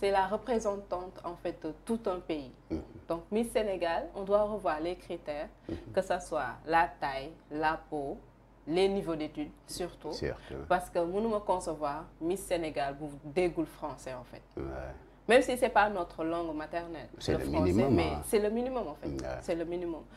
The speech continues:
Speaker 1: Parce que Miss bi dafa war a dem représenter le
Speaker 2: Miss
Speaker 1: Sénégal à
Speaker 2: Sénégal.
Speaker 1: l'extérieur. Donc, il faut que Miss bi am benn niveau d'étude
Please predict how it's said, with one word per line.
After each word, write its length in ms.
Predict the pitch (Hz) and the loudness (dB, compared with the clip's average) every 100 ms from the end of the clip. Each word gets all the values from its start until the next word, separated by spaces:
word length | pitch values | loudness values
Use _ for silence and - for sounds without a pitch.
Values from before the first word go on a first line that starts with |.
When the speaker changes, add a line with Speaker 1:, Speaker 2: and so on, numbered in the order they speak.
| - | -2
Speaker 1:
Parce 140 | 185 185 | -2 0
que 80 | 185 | 0
Miss 240 | 202 220 | 0 2
bi 60 | 175 | 0
dafa 160 | 170 180 | 2 4
war 160 | 175 | 4
a 60 | 160 | 4
dem 300 | 151 151 147 | 2 -2 -2
représenter 600 | 170 170 180 165 156 156 139 127 | -6 -6 -4 -2 -4 -4 -8 -6
le 60 | |
Speaker 2:
Miss 80 | 151 | -4
Speaker 1:
Sénégal 340 | 151 147 143 135 139 | -2 -2 -2 -4 -2
à 80 | |
Speaker 2:
Sénégal. 80 | 139 | -2
Speaker 1:
l'extérieur. 600 | 147 131 147 135 135 151 - - - - | -2 -4 -4 -6 -6 -8 -10 -16 -20 -10
Donc, 240 | 160 151 147 - | -4 -2 -4 -8
il 80 | 165 | -4
faut 160 | 196 | -4
que 120 | 185 | -2
Miss 280 | 165 165 160 | -2 -2 -4
bi 60 | - - | -8 -6
am 160 | 156 | -4
benn 240 | 151 156 151 | -2 -2 -2
niveau 220 | 151 156 151 | -4 -6 -8
d'étude 320 | 147 - | -8 -8